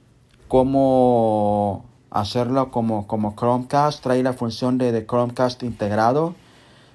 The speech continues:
en conjunto con la app de easy go, por ejemplo. Y también si queremos transmitir, por ejemplo, YouTube desde nuestro iPhone, se puede hacer al decodificador, quienes no tengamos Smart T V aún todavía.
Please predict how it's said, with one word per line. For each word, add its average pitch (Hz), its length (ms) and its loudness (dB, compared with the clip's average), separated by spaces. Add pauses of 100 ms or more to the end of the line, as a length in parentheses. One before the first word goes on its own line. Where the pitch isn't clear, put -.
(140)
en 113 180 -4
conjunto 123 580 -4
con 113 180 -2
la 113 120 2
app 113 80 -2
de 120 100 0
easy 120 260 -2
go, 123 300 2
por 113 140 0
ejemplo. 143 580 -2 (1120)
Y 120 360 0
también 120 480 2
si 127 160 -4
queremos 127 720 0
transmitir, 113 580 -2
por 120 120 -4
ejemplo, 120 260 -2
YouTube 139 680 -2
desde 113 320 -2
nuestro 113 360 -2
iPhone, 135 460 0
se 127 160 -6
puede 120 260 -2
hacer 123 340 -4
al 120 180 0
decodificador, 117 920 -2 (400)
quienes 113 260 0
no 120 180 -2
tengamos 123 800 0
Smart 117 420 0 (120)
T 120 160 -4
V 120 400 -2
aún 113 380 0
todavía. 117 640 -2